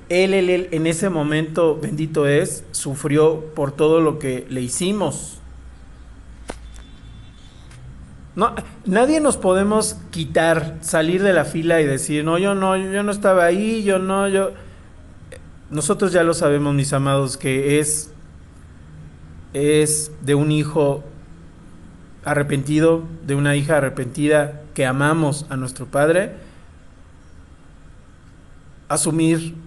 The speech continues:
la responsabilidad de nuestra parte y decimos, "Sí, yo, yo estuve ahí, yo lo hice también.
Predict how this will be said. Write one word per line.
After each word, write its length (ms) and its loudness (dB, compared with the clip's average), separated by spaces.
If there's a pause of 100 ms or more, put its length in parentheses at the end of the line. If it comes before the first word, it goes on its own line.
la 180 2
responsabilidad 720 0
de 100 2
nuestra 320 -2
parte 260 0
y 20 0
decimos, 500 -2
"Sí, 180 -4
yo, 300 0 (720)
yo 120 0
estuve 280 2
ahí, 360 0 (300)
yo 160 2
lo 120 4
hice 280 0
también. 440 -6